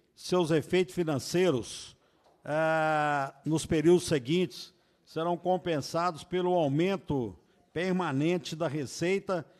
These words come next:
e pela redução permanente da despesa. Cumprindo o que determina a Lei de Responsabilidade Fiscal, tal declaração foi encaminhada a essa Casa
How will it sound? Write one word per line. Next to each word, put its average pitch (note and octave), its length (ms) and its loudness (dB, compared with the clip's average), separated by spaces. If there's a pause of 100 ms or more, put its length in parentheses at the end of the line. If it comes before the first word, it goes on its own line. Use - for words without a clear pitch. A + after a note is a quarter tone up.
(160)
e D#3+ 120 -2
pela F3+ 320 0
redução E3+ 600 2
permanente E3 680 -2
da E3 120 -4
despesa. C3 680 -6 (880)
Cumprindo F#3 600 0
o C#3+ 40 0
que F3 120 -2
determina D3+ 920 0 (720)
a D#3 340 -4
Lei D#3+ 200 0
de C#3 80 -4
Responsabilidade D3 560 -4
Fiscal, B2 800 -2 (400)
tal F3+ 200 0
declaração F3 760 0
foi F#3 180 -4
encaminhada D3 640 -4
a C#3 40 -4
essa C3 200 -10
Casa F3 520 -4